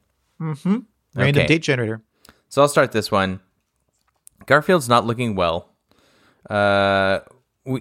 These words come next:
Speaker 2: we, we've hit eighty-nine. It's, it's very interesting how long his legs have become, uh,
Speaker 1: Hmm.
Speaker 2: in, in just a few years. Um, he's significantly smaller in the belly area and much longer legs now. He's almost hit
Speaker 1: You're right.
Speaker 2: Yeah,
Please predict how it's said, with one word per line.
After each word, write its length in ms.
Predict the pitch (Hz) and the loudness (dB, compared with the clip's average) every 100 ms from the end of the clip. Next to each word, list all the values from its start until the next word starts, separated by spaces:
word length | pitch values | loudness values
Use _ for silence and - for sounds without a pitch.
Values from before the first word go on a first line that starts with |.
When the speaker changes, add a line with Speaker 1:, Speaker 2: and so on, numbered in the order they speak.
| 135 | -6
Speaker 2:
we, 180 | 135 - | -6 -2
we've 320 | 135 151 143 | 0 0 0
hit 340 | 127 180 - - | 0 0 2 2
eighty-nine. 760 | 156 143 113 120 117 101 90 | 2 4 4 4 4 2 0
It's, 180 | 95 95 | -4 -4
it's 280 | 123 120 - | -4 -4 -2
very 240 | 165 165 | 0 0
interesting 400 | 131 135 - 123 | -4 -6 -6 -6
how 240 | 101 113 113 | -2 0 2
long 400 | 98 95 101 104 | 2 4 4 2
his 200 | 107 90 | -2 -2
legs 400 | 90 87 82 - | 0 0 -2 -8
have 160 | 80 73 | -10 -14
become, 480 | - 80 73 - - _ - - _ - | -8 -6 -4 -8 -14 _ -20 -20 _ -4
uh, 480 | 87 85 82 80 76 | 2 4 4 2 0
Speaker 1:
Hmm. 60 | - | -4
Speaker 2:
in, 180 | 98 90 | -4 -2
in 160 | - 92 | -4 -4
just 200 | 95 101 | -4 -4
a 40 | |
few 220 | - 95 | -2 0
years. 680 | 87 85 82 76 76 - - - - | 2 2 2 0 -2 -8 -10 -16 -6
Um, 340 | 87 87 85 95 | -4 -4 -6 -6
he's 160 | 98 | -4
significantly 1080 | - 107 113 135 143 131 123 113 110 107 101 _ - | -4 -4 0 0 2 0 2 4 4 2 -2 _ -10
smaller 560 | - - 107 104 104 101 | -8 0 4 6 6 6
in 100 | 95 | 4
the 60 | 87 | 4
belly 360 | 87 87 85 | 4 4 2
area 540 | 82 82 82 80 76 - | 2 2 2 0 -2 -6
and 220 | 87 82 | -6 -6
much 460 | 85 95 98 - - _ _ - | 0 0 0 -8 -18 _ _ -4
longer 400 | 92 87 80 76 | 0 0 -2 -6
legs 340 | 73 73 69 | -6 -8 -12
now. 300 | - - - - | -12 -12 -12 -10
He's 160 | 104 101 | -4 -2
almost 280 | 98 98 - | -2 -2 -2
hit 80 | 127 | -2
Speaker 1:
You're 80 | 117 | 0
right. 280 | 139 127 - - - - - | 0 -2 -8 -20 -20 -20 -10
Speaker 2:
Yeah, 200 | 90 | -8